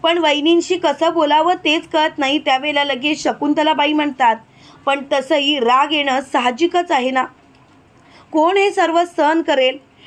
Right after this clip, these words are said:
इंदूने सुद्धा आपल्याला हे सर्व सांगितलं नाही." तेवढ्यात तिथे इंदू येते आणि इंदू शकुंतलाबाईंना म्हणते, "काकी, माझ्या मनात सुद्धा ते नव्हतं, आणि मी ते सांगण्याचा प्रयत्न करत होते, पण कुणीही माझं ते ऐकून घेतलं नाही.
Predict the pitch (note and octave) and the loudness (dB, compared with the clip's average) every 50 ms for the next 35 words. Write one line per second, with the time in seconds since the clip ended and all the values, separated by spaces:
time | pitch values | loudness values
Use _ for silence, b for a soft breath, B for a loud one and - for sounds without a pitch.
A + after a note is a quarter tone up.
0 | B B B D#4 D4+ D4 C#4+ E4 E4 D#4 D#4+ E4+ E4+ - D#4+ B3 A3+ D#4+ D#4+ C#4 | B B B 2 4 4 4 4 4 4 2 0 0 -2 -2 0 0 2 2 2
1 | - - C#4 C#4 C#4+ D4 D4+ D#4 D#4+ D4+ - C#4 B3+ B3+ D4+ D#4+ - D#4+ C4+ A#3 | 0 0 0 0 2 2 2 0 0 -2 -2 -2 0 0 0 0 0 0 -2 0
2 | B3 C4 C#4+ B3+ D4 D4+ D4 C#4+ C4+ C4+ C4 - - - - _ _ _ _ _ | -2 -4 -4 -2 0 0 0 0 -2 -4 -6 -10 -16 -20 -20 _ _ _ _ _
3 | B B B B B B _ - C#4+ C#4 C#4 C#4+ D4+ D4 D#4 C4+ C#4 D#4 D#4 D4 | B B B B B B _ -2 0 0 0 0 -2 -2 -4 -2 0 2 2 2
4 | C#4 B3+ A#3 D#4+ F4 E4+ E4 D#4+ D4 C4+ C#4 C#4+ D#4 D#4 C#4+ C4 C4 E4 D#4+ D4 | 2 2 2 4 4 4 2 0 0 0 0 0 0 -2 -2 -2 0 0 0 0
5 | C4+ C4 B B B B - - D#4 C4+ - D#4+ D#4+ D#4+ E4 D4+ D#4+ D#4+ D#4 D4+ | -2 -4 B B B B -6 -4 -4 -2 0 0 0 0 2 2 2 2 2 2
6 | D4 D#4 D#4 D#4+ D#4+ D#4+ D#4+ D4+ - C#4 C4+ C#4 - - C4+ A#3+ A3+ - - D#4+ | 2 2 2 2 2 2 2 0 -2 -2 -2 -2 -2 0 0 0 0 0 0 0
7 | D4+ D4 - - _ _ _ _ - C#4+ C#4+ C4+ A#3 D#4 D#4 E4 D#4 C#4+ C4 C4 | 0 0 -2 -6 _ _ _ _ -4 -2 -2 0 0 0 0 2 0 0 0 0
8 | D4 F4 F4 - - F4 C4 D#4 D#4+ D#4+ D#4+ D4+ D4+ D4 C#4 C4 B3+ B3+ C#4 B3+ | 0 -2 -2 -2 -2 -2 0 0 0 0 0 0 0 0 0 -2 -2 -2 -2 -2
9 | B3 - - _ _ _ b b b b b b b b b C4+ D#4 D#4+ D#4+ D#4+ | -2 -6 -12 _ _ _ b b b b b b b b b 0 2 2 2 2
10 | D#4+ E4+ E4+ E4 - F4 C#4+ C4+ C4+ D4 D4 C#4+ F4 E4+ E4+ - - C4+ C#4+ D4+ | 2 0 0 0 0 0 -2 0 0 -2 -2 0 0 -2 -2 0 0 0 0 0
11 | D4 - E4+ E4 E4 E4 D4+ D4+ D#4 D#4 D4+ C#4+ - C4 C4+ C4 - D#4+ E4 D#4+ | 0 -2 -2 0 0 2 2 2 0 -2 -4 -4 -2 -4 -4 -2 -2 -2 -2 -2
12 | - D4+ C#4+ C#4+ D#4 D#4+ D4+ C#4+ F4 F4+ E4+ D4+ C4+ A#3+ C#4 D#4 D#4 D#4 D#4 D#4 | -2 0 0 2 2 2 4 4 4 4 2 2 0 0 -2 -4 -2 0 0 0
13 | D4 C4+ B3+ A#3+ - D#4 E4 E4 D#4 D4+ D4+ D4+ C#4+ D4 D4 D4 D4 C#4 C4 | 0 0 -2 -2 0 2 2 4 2 2 0 -2 -2 -2 0 0 -2 -4 -6